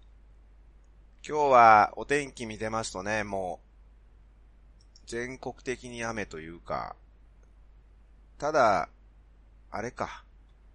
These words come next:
西から回復してるって感じなのかな。鹿児島、福岡、広島、高知は晴れマークがついてて、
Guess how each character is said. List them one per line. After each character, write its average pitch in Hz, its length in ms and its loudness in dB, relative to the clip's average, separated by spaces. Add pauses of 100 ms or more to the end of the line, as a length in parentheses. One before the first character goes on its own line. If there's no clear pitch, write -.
(120)
西 139 320 -8
か 185 120 -2
ら 185 120 0
回 190 280 -4
復 196 180 -14
し - 80 -12
て 185 100 -8
る 190 60 -8
っ - 20 -16
て - 140 -10
感 90 320 -8
じ 82 300 -18 (720)
な 104 100 -12
の 92 80 -16
か 80 140 -12
な。 123 240 -8 (960)
鹿 117 160 -10
児 127 80 -10
島、 123 240 -10
福 123 280 -14
岡、 90 460 -6 (320)
広 110 240 -12
島、 104 320 -10 (260)
高 117 220 -6
知 76 420 -16
は 113 380 2
晴 104 140 -8
れ 104 60 -8
マ 98 140 -8
ー 85 60 -8
ク - 260 -20 (260)
が 80 120 -18
つ - 120 -20
い 76 60 -20
て - 140 -20
て、 90 380 -6